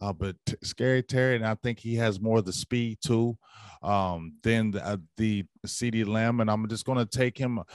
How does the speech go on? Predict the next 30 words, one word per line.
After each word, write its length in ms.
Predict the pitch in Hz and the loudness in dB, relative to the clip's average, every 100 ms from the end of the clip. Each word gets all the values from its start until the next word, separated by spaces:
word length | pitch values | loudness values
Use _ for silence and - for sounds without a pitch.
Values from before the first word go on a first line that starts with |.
| 117 - | -20 -6
and 160 | 104 117 | -2 2
I'm, 160 | 127 120 | 2 2
and 200 | 120 123 | 0 2
I, 160 | 139 139 | 2 2
I'm 100 | 160 | 0
gonna 120 | 165 | 0
take 300 | 180 175 - | 2 2 0
C 220 | - 151 | -6 -4
D 100 | 147 | -2
Lamb 280 | 139 147 135 | 0 0 2
over 140 | 120 | 0
A 140 | 120 120 | 0 0
J 180 | 107 110 | 0 -2
Brown. 360 | 95 104 85 | 0 -2 -2
I'm 60 | 95 | -4
gonna 100 | 107 | -4
keep 200 | 117 98 | -4 -4
it 40 | |
real. 200 | 95 92 | -2 0
I 100 | 92 | 0
know 140 | 104 110 | 0 0
what 120 | 104 | 0
A 80 | 107 | 0
J 140 | 107 | 0
Brown's 400 | 92 104 104 87 | 0 0 0 0
done 180 | 101 104 | -2 -2
over 180 | 101 101 | -2 0
there 140 | 104 | 0
with 120 | 98 | 0
Tennessee. 500 | - 101 95 107 104 | -2 -4 -4 -4 -6